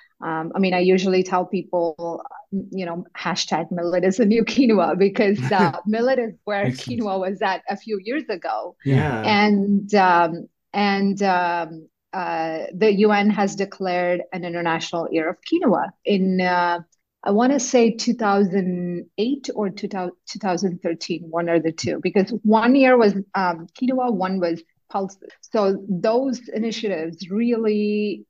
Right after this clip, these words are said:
Speaker 1: do a good job, although slow. So it <laughs> takes a few years for it to, like, you know, trickle down into different countries and then, uh, popularize these, uh, crops, uh, in different formats. But,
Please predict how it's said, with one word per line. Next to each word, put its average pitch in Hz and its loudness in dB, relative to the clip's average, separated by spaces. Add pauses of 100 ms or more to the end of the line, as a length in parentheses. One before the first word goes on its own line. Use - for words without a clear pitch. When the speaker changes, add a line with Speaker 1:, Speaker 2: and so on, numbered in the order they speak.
(300)
Speaker 1:
do 208 -4
a 214 -4
good 214 -4
job, 202 -4
although 208 -2
slow. 214 -10 (160)
So 165 -2
it 214 2
<laughs> - -10
takes 226 0
a 269 4
few 247 2
years 202 2 (200)
for 196 2
it 190 0
to, 196 -6
like, 170 -4
you 175 -10
know, 156 -10
trickle 214 -4
down 180 0
into 165 -8
different 170 -6
countries 175 -2
and 170 0
then, 165 -4 (360)
uh, 156 2
popularize 170 0 (180)
these, 165 -2 (280)
uh, 156 -4
crops, - -6 (240)
uh, 160 -6
in 165 -4
different 170 -6
formats. 175 0 (380)
But, 185 2